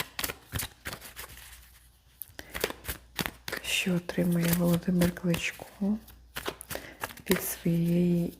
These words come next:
ідеї повернення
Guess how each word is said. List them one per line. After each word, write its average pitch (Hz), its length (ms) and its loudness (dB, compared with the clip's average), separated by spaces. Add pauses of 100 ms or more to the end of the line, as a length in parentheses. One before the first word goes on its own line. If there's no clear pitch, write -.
ідеї 165 840 2 (1080)
повернення 185 1040 6